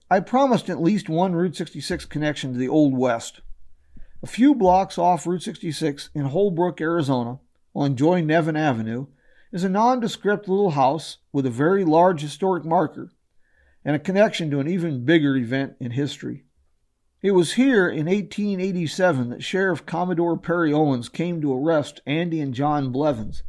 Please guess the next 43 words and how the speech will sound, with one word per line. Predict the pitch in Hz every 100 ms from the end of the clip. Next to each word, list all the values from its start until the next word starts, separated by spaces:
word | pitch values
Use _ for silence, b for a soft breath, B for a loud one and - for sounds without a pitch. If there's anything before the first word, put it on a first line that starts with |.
| b b b b -
members | 208 214 180 131
of | 127
a |
family | 123 196 170 175 156
of | 131 113
rustlers | 135 165 - 170 160 135
and | 123
murderers. | 127 165 143 120 117 - _ _ _ _ _ _ _
Andy | - 294 285 240
was | 151
in | 156
front | 143 220 240
of |
the | 175
house | 139 147 143 -
throwing | 180 180 151
a |
saddle | 135 196 185 175 139
on | 120
his | 120 113
horse | 175 147 -
when | 175
he | 165
saw | 165 143 127
Owens | 135 151 139 113
approaching. | - 160 156 - 120 - _ _ b b b b b
He | - 143
turned | 196 233 202
quickly | 190 190 175 147
and | 131
rushed | 147 170 -
back | 143 156 147
into | 143 123
the |
house | 117 151 127 -
where | 147 123
John | 113 143 147 127
Blevins | 131 143 117 110 104 -
and | 202
an | 202
accomplice, | 120 165 165 135 110 - 180
Moat | 143 160 -
Roberts, | 139 143 123 -